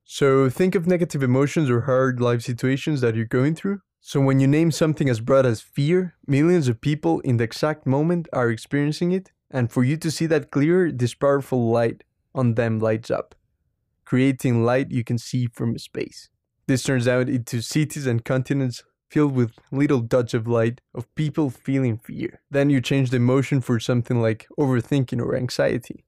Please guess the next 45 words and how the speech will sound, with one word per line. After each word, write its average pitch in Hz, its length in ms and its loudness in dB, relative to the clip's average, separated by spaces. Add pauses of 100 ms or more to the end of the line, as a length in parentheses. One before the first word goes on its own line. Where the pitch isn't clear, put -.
(160)
And 131 180 2
another 147 300 2
pattern 143 440 2
of 113 400 0 (140)
thousands 131 580 0
or 117 160 2
millions 131 420 2
of 113 120 -2
lights 127 380 -2
light 123 260 2
up - 240 0 (140)
in 127 80 0
that 123 180 0
moment. 131 420 -2 (120)
And 139 160 2
even 185 240 2
if 156 100 0
you 165 100 2
were 170 180 4
more 170 220 4
specific, - 760 -4
uh, 123 160 0
things 160 340 -2
like 117 240 0 (140)
people 165 300 0
doubting 135 520 0
themselves, - 720 -6
people 175 300 0
afraid 139 280 0
of 123 160 -2
changes 139 420 0
in 110 100 0
their 110 100 -6
lives, - 480 -8
thousands 170 400 0
of 127 140 0
lights 156 260 0
would 123 160 0
light 131 280 4
up 127 160 2
for 117 140 0
sure, 143 300 0
creating 131 380 -2
different 131 320 -2
patterns 139 440 -2